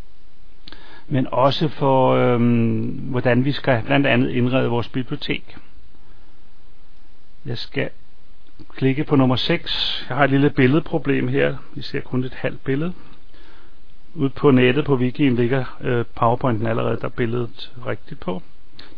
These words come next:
Det er et billede fra U S A af et bibliotek.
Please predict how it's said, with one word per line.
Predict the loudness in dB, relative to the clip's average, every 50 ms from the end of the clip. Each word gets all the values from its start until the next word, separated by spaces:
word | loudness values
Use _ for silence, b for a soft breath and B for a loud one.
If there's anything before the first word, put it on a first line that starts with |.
| B -4 -2 -2
Det | -2
er | -2
et | -2
billede | -2 -2 0 0 0 -2
fra | -2 -2 -2
U | -2 -2 -4
S | -4 -4
A | -4 -4 -6 -6 -6 -6 -6 -6 -6 -6 -6 -6 -6 B B B B B B B B B B B B B B B B
af | -2 -2
et | -2 -2
bibliotek. | -2 -4 -4 -4 -4 -4 -4 -4 -4 -6